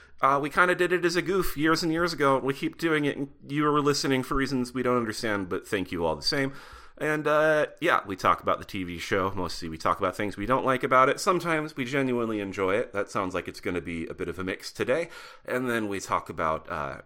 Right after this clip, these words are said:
nerdy things that we suggest you seek out, uh, instead of this, this filthy show. Kyle, go on about how much you hate this and break my heart.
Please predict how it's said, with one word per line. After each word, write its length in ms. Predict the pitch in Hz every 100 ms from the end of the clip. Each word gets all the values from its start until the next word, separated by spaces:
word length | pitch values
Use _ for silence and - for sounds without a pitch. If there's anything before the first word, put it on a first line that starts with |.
| 95
nerdy 380 | 98 95 87 82
things 320 | 95 78 -
that 160 | 85
we 220 | 80 76 69
suggest 580 | - 78 - 82 -
you 200 | 78 76
seek 360 | 73 - 82 -
out, 240 | 78 69 -
uh, 200 | 78 65 -
instead 600 | 85 76 - - - 104
of 300 | 85 76 82
this, 300 | 82 67 -
this 180 | 87 -
filthy 360 | - 80 - 80
show. 360 | - 87 78 - - - - - - -
Kyle, 560 | 123 110 98 78 76 - _ _ _ _ _ _ _ _ _ _
go 260 | 113 107 98
on 360 | 90 85 85 -
about 360 | 87 82 -
how 100 | 107
much 220 | 92 87
you 100 | 98
hate 300 | 87 92 -
this 360 | 85 76 - -
and 160 | 82 78
break 280 | 87 82 90
my 120 | 82
heart. 380 | 90 73 -